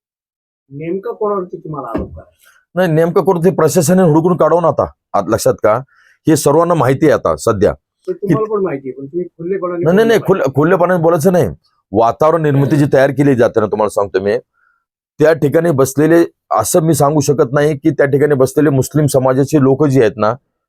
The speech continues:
Speaker 2: ते स्वतःच्या विचाराने स्वतः चालतात असं नाही ना. त्या युवकामध्ये सुद्धा दुसरे लोक काही येऊन, येऊन काय बदला भडकत ना, भडकवण्याचा हाच जो प्रयत्न आहे आमचा सांगायचा आहे, सर, काय आता सध्या तुम्ही भारत देशावर पाहताय,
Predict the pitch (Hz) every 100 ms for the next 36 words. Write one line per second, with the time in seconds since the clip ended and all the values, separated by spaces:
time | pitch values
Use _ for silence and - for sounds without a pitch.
0 | _ 139 - 131 147 143 151 131 135 143
1 | 139 147 139 131 139 123 147 147 156 110
2 | _ _ _ _ 139 143 139 143 156 151
3 | 151 143 151 135 127 151 147 151 151 151
4 | 139 143 147 147 135 147 123 117 143 120
5 | 147 _ _ _ _ _ _ _ _ _
6 | _ _ - 95 107 139 147 120 - 135
7 | 170 147 131 135 123 131 127 113 104 95
8 | 92 90 101 92 107 127 _ _ _ 107
9 | 104 143 151 135 135 147 151 110 110 117
10 | 127 - 127 127 117 101 110 87